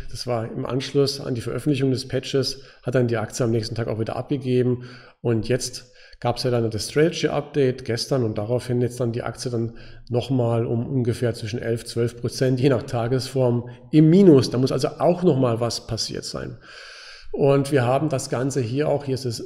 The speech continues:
Strategy Update, da gibt's eine Konferenz, es gibt ein YouTube-Video und es gibt einen Conference Call. Das habe ich mir alles reingezogen, weil ich die ganze Geschichte auch ziemlich interessant finde. Mein Name übrigens, <laughs> ja,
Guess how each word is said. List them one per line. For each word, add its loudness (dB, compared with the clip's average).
Strategy -2
Update, -2
da -2
gibt's -6
eine -4
Konferenz, 0
es -6
gibt -4
ein -4
YouTube-Video 2
und -2
es -12
gibt -2
einen -4
Conference 2
Call. 2
Das -4
habe -4
ich -12
mir -4
alles -2
reingezogen, 4
weil 0
ich -6
die -12
ganze -4
Geschichte -4
auch -4
ziemlich 0
interessant -4
finde. 4
Mein 2
Name 6
übrigens, 0
<laughs> -2
ja, 0